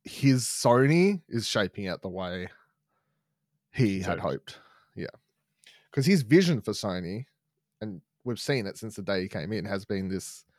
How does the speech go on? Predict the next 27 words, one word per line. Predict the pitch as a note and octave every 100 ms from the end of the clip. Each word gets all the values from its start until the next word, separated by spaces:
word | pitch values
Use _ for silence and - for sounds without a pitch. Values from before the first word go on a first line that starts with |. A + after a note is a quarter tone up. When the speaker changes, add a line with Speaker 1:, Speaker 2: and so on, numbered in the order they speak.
| _ _
Speaker 2:
We're | C3+
gonna | D3 A#2+
make | A2
a |
Speaker 1:
games | G#2+
Speaker 2:
bunch | G#2 G2+ -
Speaker 1:
as |
Speaker 2:
of | B2+
Speaker 1:
service | G#2+ G2
Speaker 2:
G | G#2
T | F#2
A |
Speaker 1:
thing. | G2 -
Speaker 2:
Onlines. | G2+ F2 C2+ - - - _ _ _
We're | G#2+
gonna | A2 G#2
make | G2
Speaker 1:
Yeah. | -
Speaker 2:
a | G2
bunch | G2
of | G2+
Fortnites, | F#2+ - G2+ G#2+ - -
and | F#2+
then | F2
we're |
gonna | F#2+
be | F2+